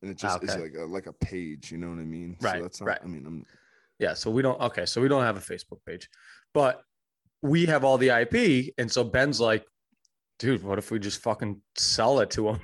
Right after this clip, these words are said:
Speaker 2: <laughs> Like, we'll sell it, we'll become the Monday conversation or the Tuesday conversation
Speaker 1: Or
Speaker 2: or
Speaker 1: whatever day.
Speaker 2: whatever. Yeah, or whatever day.
Speaker 1: The
Speaker 2: Um,
Speaker 1: latter day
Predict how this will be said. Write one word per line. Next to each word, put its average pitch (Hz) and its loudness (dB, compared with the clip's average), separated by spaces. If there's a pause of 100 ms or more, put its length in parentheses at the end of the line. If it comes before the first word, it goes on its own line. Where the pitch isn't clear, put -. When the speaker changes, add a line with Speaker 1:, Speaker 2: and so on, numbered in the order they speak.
Speaker 2:
<laughs> - -6
Like, 160 -4
we'll 131 2
sell 139 4
it, 175 2
we'll 123 0
become 135 2
the 113 0
Monday 135 2
conversation 151 2
or 117 2
the 107 -6
Tuesday 156 0
conversation 151 -4 (340)
Speaker 1:
Or 120 2
Speaker 2:
or - 2
Speaker 1:
whatever 120 4
day. 127 4
Speaker 2:
whatever. 110 2 (340)
Yeah, 131 0
or 92 -6
whatever 110 2
day. 98 -4 (680)
Speaker 1:
The 107 -2
Speaker 2:
Um, 101 2
Speaker 1:
latter 127 2
day 85 -6